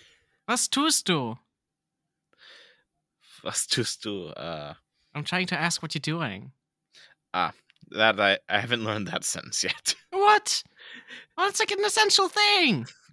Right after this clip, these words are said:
Speaker 2: <laughs> I don't, I, I can, like, "What would you like to do? What are you going to do?" <laughs>
Speaker 1: Okay, was würdest du gerne machen?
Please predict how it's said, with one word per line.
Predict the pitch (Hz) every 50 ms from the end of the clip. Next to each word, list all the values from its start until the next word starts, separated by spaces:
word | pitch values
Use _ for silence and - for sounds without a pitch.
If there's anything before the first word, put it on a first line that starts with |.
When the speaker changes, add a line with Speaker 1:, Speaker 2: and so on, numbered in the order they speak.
| - -
Speaker 2:
<laughs> | - - - _ _ _ -
I | - - - - 143
don't, | 113 104 _ _ _ - - - - - - - - -
I, | - - 123 120 - - 113
I | 104
can, | 107 110
like, | 104 101 98 - - - -
"What | - 107
would | 110 107 101
you | 98 104 92
like | 95 101 - -
to | - - 92
do? | 80 92 90 90 92 92
What | 90 92 92 90 -
are | 90
you | 92 90 87 87
going | - 107 110 104 98 98 87
to | - 92
do?" | 87 90 87 85 92 107 - -
<laughs> | - - - - - -
Speaker 1:
Okay, | 165 185 - - -
was | 185 208 - -
würdest | 165 147 147 185 208 190 180 -
du | - 127
gerne | 110 120 113 110 110 104
machen? | 98 98 101 - - 113